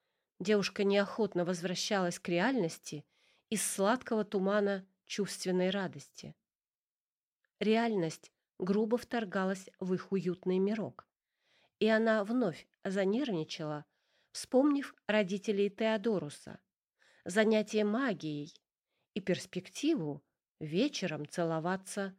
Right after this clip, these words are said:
сразу с двумя драконами. Бронзовый, понимающе усмехнулся, ласково провел пальцем – по контуру ее лица. "Давай посмотрим расписание и решим, когда мы с Алайном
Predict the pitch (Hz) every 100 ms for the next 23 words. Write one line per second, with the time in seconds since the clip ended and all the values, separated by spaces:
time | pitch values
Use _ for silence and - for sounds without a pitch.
0 | _ _ _ - 165 143 165 156 185 294
1 | 311 165 123 156 - 175 143 139 - _
2 | _ _ _ _ _ _ - 185 202 175
3 | 175 185 180 208 214 190 156 143 - 160
4 | - 170 160 - 156 151 147 - 202 -
5 | _ _ _ _ 226 269 208 - 196 185
6 | 190 208 202 180 180 220 180 - - 139
7 | 147 _ _ _ - 214 240 190 - 170
8 | 175 190 175 156 233 247 - 151 175 -
9 | _ 165 196 330 330 170 - 175 175 165
10 | 170 - 208 - 151 131 131 - _ _
11 | _ _ _ _ _ 196 185 240 - 185
12 | 175 175 _ _ _ _ - 170 160 294
13 | 254 190 185 170 240 285 160 147